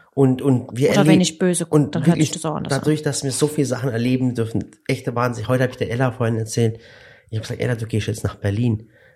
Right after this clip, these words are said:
Speaker 1: Das ist die größte Stadt Deutschlands. Über drei Millionen Einwohner.“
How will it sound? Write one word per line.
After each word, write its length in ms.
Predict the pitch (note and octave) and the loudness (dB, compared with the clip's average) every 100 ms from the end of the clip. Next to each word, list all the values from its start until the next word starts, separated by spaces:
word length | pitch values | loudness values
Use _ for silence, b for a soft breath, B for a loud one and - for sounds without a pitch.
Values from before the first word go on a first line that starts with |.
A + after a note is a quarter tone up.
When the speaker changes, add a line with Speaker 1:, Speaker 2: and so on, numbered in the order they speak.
| b | b
Speaker 1:
Das 140 | - | -10
ist 60 | - | -10
die 120 | - | -8
größte 560 | - G#2 B2+ C3+ - A2 | -4 -2 0 -2 -4 -6
Stadt 580 | - - - - - - _ - | -4 -6 -6 -8 -14 -20 _ -14
Deutschlands. 720 | - - - - - - - _ | -12 -6 -6 -6 -16 -20 -20 _
Über 220 | C3+ C#3 C3 | -6 -2 -2
drei 360 | - - D3 | -4 -6 -2
Millionen 560 | D3 C#3+ B2 B2+ B2+ C3+ | 0 0 -2 -2 -2 -4
Einwohner.“ 520 | B2 C3+ C3 G#2 G2 | -4 -2 0 0 -2